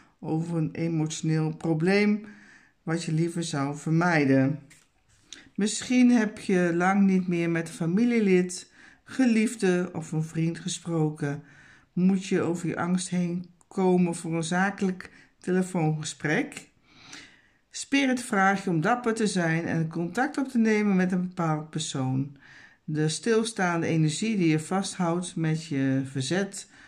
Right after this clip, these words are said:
moet worden losgelaten en opgehelderd. Dat helpt om nieuwe energie te krijgen,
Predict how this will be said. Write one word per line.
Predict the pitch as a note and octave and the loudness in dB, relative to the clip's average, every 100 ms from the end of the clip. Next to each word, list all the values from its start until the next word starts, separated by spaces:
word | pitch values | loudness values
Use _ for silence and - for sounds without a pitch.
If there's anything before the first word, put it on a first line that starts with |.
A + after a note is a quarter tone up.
| _ _ | _ _
moet | E3 | -8
worden | E3+ D#3 D3 D3+ | -2 -2 -2 -2
losgelaten | D#3 - - D#3+ C#3+ D3 D#3+ | -4 -6 -6 -4 -2 -2 -4
en | - | -4
opgehelderd. | - - - F#3 F3 D#3+ C#3+ C#3+ - - - - - - - _ | -8 -6 0 2 2 2 0 -2 -6 -14 -20 -20 -20 -20 -20 _
Dat | - D#3 E3 | -4 -4 -2
helpt | E3+ G3 A#3+ A#3 | 0 2 2 -2
om | - F3+ F3 F3+ | -4 -2 0 2
nieuwe | F#3+ F#3 | 2 0
energie | F3 F3 E3 E3+ | 0 -2 -2 -6
te | D#3+ D#3+ | -6 -10
krijgen, | - D3+ D3 C#3+ C#3 C3+ | -4 -2 -2 -4 -4 -4